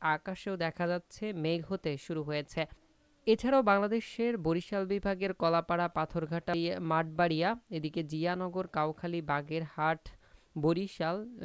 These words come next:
মির্জাগঞ্জ, এছাড়াও বুরহানুদ্দিন, ভোলা, চরফেশন এই সকল অঞ্চলেও ব্যাপক বজ্রসহ বৃষ্টি দেখা যাচ্ছে। এছাড়া চট্টগ্রাম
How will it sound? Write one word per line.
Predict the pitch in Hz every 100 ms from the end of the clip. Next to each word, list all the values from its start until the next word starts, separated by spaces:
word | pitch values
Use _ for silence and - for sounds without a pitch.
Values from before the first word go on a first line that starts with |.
| 160
মির্জাগঞ্জ, | 160 170 175 190 156 147 151 - - 170
এছাড়াও | - 180 175 160
বুরহানুদ্দিন, | 151 160 156 165 160 147 165 160 -
ভোলা, | 156 151 156 160
চরফেশন | 156 151 151 170 - 147
এই | 151 160
সকল | - 170 156
অঞ্চলেও | 151 160 175 160
ব্যাপক | 147 - 175 147
বজ্রসহ | 147 151 175 190 - 180 - 135
বৃষ্টি | 160 160 - 139
দেখা | 143 151 147
যাচ্ছে। | 143 - 143 - - - - _ 185
এছাড়া | 190 247 277 277 202
চট্টগ্রাম | 185 - 202 208